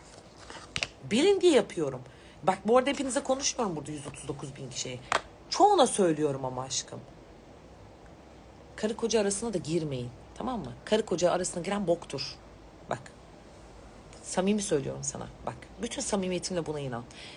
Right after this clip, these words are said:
Karı koca arasına girersen iki gün sonra bok olursun. Üçüncü gün bok çukuru olursun. O yüzden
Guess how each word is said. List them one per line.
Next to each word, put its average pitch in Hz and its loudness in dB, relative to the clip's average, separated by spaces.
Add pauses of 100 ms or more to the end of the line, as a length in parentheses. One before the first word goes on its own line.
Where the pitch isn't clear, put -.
(180)
Karı 208 2
koca 170 -2
arasına 180 -2
girersen 202 -2
iki - -8
gün 175 -6
sonra 170 -2 (120)
bok 156 0
olursun. 135 -8 (420)
Üçüncü 170 -2
gün 190 -2
bok - 4
çukuru - -4
olursun. 139 -6 (100)
O 254 4
yüzden 156 -2